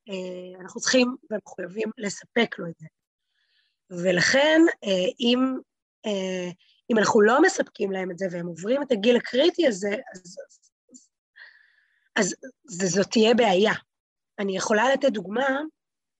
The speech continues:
אה, עבדתי במעון יום השיקומי בבית איזי שפירא,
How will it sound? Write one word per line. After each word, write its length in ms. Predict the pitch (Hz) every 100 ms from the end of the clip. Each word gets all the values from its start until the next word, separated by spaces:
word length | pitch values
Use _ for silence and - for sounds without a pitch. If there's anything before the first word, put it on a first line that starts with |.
| _ _ _ _ _ -
אה, 540 | 208 185 185 185 185 185 -
עבדתי 320 | 185 214 262
במעון 340 | 214 185 196
יום 200 | 208 208
השיקומי 420 | 214 - - 196 196
בבית 340 | 185 190 -
איזי 160 | 180 185
שפירא, 440 | - _ 202 220